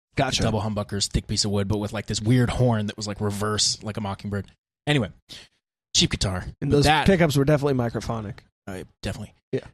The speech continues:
Speaker 2: And, uh, I just went to town on that, and that's when I started, I th-, I would say.
Speaker 1: Dang, dude, that's awesome.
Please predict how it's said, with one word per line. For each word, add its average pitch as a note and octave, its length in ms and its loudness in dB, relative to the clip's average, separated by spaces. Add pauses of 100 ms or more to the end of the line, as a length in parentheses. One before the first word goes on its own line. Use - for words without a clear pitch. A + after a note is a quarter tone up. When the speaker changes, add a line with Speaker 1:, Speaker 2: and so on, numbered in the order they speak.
(120)
Speaker 2:
And, G#2+ 240 0
uh, G#2 320 2
I A2+ 420 2
just G#2 300 0
went A2+ 180 0
to - 40 -8
town G2+ 200 -2
on F#2+ 80 -2
that, F#2+ 120 -2
and F2 80 -6
that's G#2+ 200 -4
when F#2+ 80 -10
I F#2+ 40 -10
started, - 340 -8
I - 60 -12
th-, - 180 -14
I - 80 -14
would - 140 -12
say. - 180 -10 (600)
Speaker 1:
Dang, A#2 280 -2
dude, G#2+ 220 -4
that's A2+ 160 -4
awesome. A2+ 420 -6